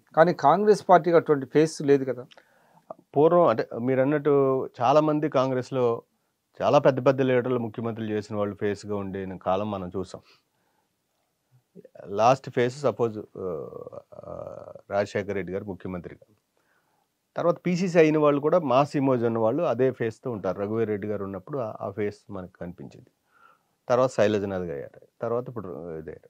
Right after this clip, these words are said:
Speaker 2: అన్నిటికన్నా నేను పబ్లిక్లో గమనిస్తుంది ఏంటంటే వీళ్ళందరికన్నా అంటే మా నాయకుల్లో ఎంత పెద్ద లీడర్ల కన్నా కూడా జనంలో పాపులర్గా ఉన్నదే హస్తం గుర్తు ఇందిరాగాంధీ, ఇప్పుడు రాహుల్ గాంధీ గారు. ఈ భారత్ జోడో యాత్ర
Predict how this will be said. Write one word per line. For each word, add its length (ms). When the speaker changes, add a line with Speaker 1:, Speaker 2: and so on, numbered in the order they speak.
Speaker 2:
అన్నిటికన్నా 520
నేను 160
పబ్లిక్లో 580
గమనిస్తుంది 480
ఏంటంటే 480
వీళ్ళందరికన్నా 1000
అంటే 240
మా 200
నాయకుల్లో 560
ఎంత 260
పెద్ద 160
లీడర్ల 300
కన్నా 240
కూడా 260
జనంలో 520
పాపులర్గా 580
ఉన్నదే 300
హస్తం 320
గుర్తు 240
ఇందిరాగాంధీ, 640
ఇప్పుడు 280
రాహుల్ 380
గాంధీ 300
గారు. 140
ఈ 40
భారత్ 300
జోడో 180
యాత్ర 240